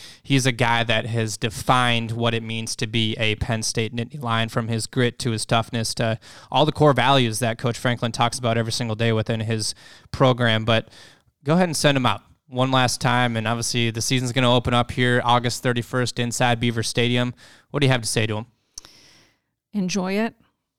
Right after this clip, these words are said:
Speaker 2: Uh, try and be in the moment. Leave everything on the field.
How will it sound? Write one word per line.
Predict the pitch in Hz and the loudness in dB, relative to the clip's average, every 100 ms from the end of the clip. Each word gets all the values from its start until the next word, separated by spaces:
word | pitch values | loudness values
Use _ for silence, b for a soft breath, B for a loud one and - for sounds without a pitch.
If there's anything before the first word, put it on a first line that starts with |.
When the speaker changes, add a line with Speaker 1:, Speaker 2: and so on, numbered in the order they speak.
| _ _ _ _ _ 220 | _ _ _ _ _ -10
Speaker 2:
Uh, | 165 170 160 - | -4 -2 -2 -4
try | - 190 | 0 2
and | 190 | 2
be | 185 | 2
in | 185 | 4
the | 190 | 4
moment. | 190 185 202 220 - - _ _ _ - | 6 6 4 2 -4 -16 _ _ _ -4
Leave | 190 190 180 165 | 0 0 -2 -2
everything | 175 202 220 208 | 0 0 2 2
on | 208 | 2
the | 185 | 0
field. | 196 185 185 208 | 2 4 4 2